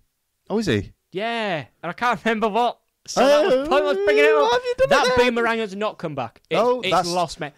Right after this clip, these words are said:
Speaker 2: It was a frisbee.
Speaker 1: Oh, oh, no, it's in the fucking sea. I can see it floating away.
Speaker 2: You know what? You know what's gonna happen?
Speaker 1: That's not the sea. That's tears
Speaker 2: Oh.
Speaker 1: from the film. <laughs>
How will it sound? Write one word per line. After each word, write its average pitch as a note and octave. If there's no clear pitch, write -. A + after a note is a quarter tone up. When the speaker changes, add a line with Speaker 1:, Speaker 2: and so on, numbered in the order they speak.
Speaker 2:
It G#3+
was A#3
a A3
frisbee. D3+
Speaker 1:
Oh, D3+
oh, B2+
no, C3
it's A#2
in D3
the C3
fucking C#3+
sea. E3+
I D#3+
can C#3+
see F3+
it F3
floating D3+
away. C#3+
Speaker 2:
You F3
know E3+
what? E3
You D3+
know D3+
what's C#3+
gonna D3
happen? C#3+
Speaker 1:
That's F3+
not C#3+
the -
sea. A#2+
That's C3
tears C3+
Speaker 2:
Oh. D3
Speaker 1:
from B2+
the A2+
film. -
<laughs> -